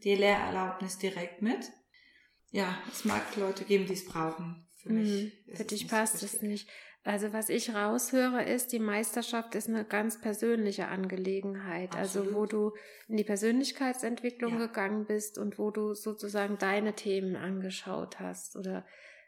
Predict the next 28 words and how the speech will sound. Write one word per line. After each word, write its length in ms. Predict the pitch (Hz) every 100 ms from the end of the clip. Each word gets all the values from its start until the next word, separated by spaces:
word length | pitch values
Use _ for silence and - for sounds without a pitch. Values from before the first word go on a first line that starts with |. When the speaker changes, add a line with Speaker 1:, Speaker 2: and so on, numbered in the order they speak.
| _ _ -
Speaker 1:
Ja. 140 | 190
Speaker 2:
ja, 80 | 190
mit 240 | 196 196
dir 160 | 233 202
in 100 | 202
die 100 | 196
Tiefe 380 | - 202 190 185
gegangen 500 | 185 190 185 185 175
Speaker 1:
Ja. 120 | 165 -
Speaker 2:
bist. 200 | - -
Und 220 | 190 -
erst 260 | 220 240 -
als 260 | 208 208
du 280 | - 208 202 - - - _
gesagt 360 | 202 202 202
hast, 200 | 202 196
so, 160 | - 262
damit 360 | 247 220 214 -
bin 120 | 202
ich 120 | 196
jetzt 220 | 185 -
rund, 380 | 233 277 349 381 - - _ _ _ _ -
dann 240 | 214 220
bist 200 | 214 -
du 40 |
ins 180 | 208 208
Lehren 440 | 190 190 190 175 175
gegangen. 680 | 180 - 180 180 190 -